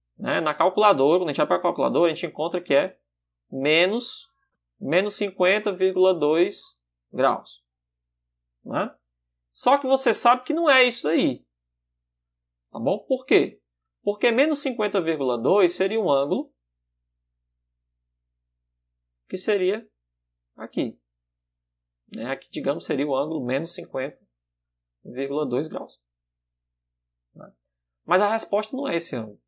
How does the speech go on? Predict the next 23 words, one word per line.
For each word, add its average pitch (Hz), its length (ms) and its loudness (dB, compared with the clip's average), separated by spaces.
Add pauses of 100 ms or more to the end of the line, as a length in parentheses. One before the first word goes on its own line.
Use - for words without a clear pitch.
(680)
né? - 240 -18
Por 233 200 -8
quê? 254 120 2
Porque - 160 -2
a 190 60 2
calculadora 214 540 2
não 262 120 0
sabe 190 340 4
se - 80 -6
você 180 240 -2
tá - 120 0
falando 135 540 0 (560)
de 131 220 0
um 208 140 4
ângulo, 131 480 2 (460)
né, 170 320 -2 (400)
que 190 120 0
seja, 131 600 2 (580)
é, 110 540 0
negativo 151 840 -2 (240)
nesse 139 520 -2 (180)
quarto 131 340 -2
quadrante, 131 640 -4